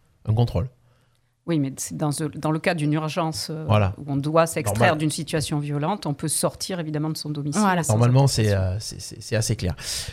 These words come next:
Speaker 1: Sur le, hum, petite question, euh, sur le, le, le lien justement entre tous les acteurs, euh, de cette lutte contre les violences,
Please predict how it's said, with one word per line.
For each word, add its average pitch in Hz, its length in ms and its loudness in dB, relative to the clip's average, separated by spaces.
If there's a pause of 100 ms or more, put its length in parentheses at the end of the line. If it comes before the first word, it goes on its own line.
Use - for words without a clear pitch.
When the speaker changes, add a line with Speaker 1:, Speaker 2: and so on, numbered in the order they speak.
Speaker 1:
Sur 247 240 6
le, 196 920 6 (100)
hum, - 80 -2
petite 190 300 8
question, 285 560 6 (180)
euh, 135 540 6
sur 190 260 2
le, 151 680 8
le, 139 320 6
le 160 120 10
lien 226 240 6
justement 175 400 6
entre 143 260 4 (360)
tous 214 120 6
les 175 240 8
acteurs, 170 460 8
euh, 117 480 10
de 117 140 8
cette 131 260 4
lutte 165 240 10
contre 127 300 4
les 123 100 10
violences, 131 640 6